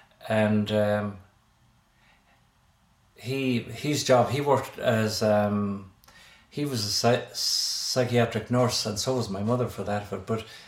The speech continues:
at that time she had to retire when she got married. You know, that's how life was at then.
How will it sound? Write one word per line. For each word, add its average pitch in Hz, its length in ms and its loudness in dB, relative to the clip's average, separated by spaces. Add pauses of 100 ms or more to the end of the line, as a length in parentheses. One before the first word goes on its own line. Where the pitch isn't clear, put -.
(140)
at 110 140 -2
that 120 180 4
time 110 200 2
she 123 180 0
had 110 180 -2
to 107 60 -6
retire 107 400 2
when 101 120 -4
she 101 140 -8
got 95 220 -8
married. 107 420 0
You 107 120 -2
know, 107 200 -2
that's 101 220 -8
how 104 280 -4 (100)
life 107 280 -2
was 101 160 -6
at 101 180 -8
then. 110 260 -6